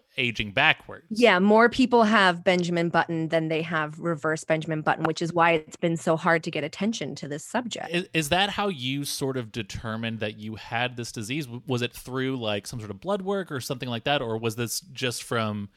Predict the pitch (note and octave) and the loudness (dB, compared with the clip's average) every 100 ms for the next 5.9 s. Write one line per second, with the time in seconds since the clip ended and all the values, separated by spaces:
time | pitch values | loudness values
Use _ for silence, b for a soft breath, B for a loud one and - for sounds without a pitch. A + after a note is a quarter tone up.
0 | b B3+ B3 - B2 A#2+ A2+ A2+ A2+ C3+ | b -6 -6 -4 -2 2 2 2 0 -2
1 | A#2+ A2+ - A#2+ B2+ C3 A2+ A#2+ A#2 - | 0 0 2 2 2 0 -4 -8 -6 -2
2 | G#2 G#2 G2 - _ _ _ B2+ A#2 A2 | 0 0 -2 -8 _ _ _ -10 -4 -4
3 | G#2+ - - _ _ _ _ C3+ B2 C3 | -6 -10 -16 _ _ _ _ 0 2 4
4 | B2+ C3+ B2 B2 A#2+ A#2 A2 - B2+ A#2+ | 4 2 0 0 0 0 0 -2 -2 -2
5 | A2+ G#2+ G#2 - _ - C3 C#3 | 0 -2 -2 -8 _ -8 -2 -2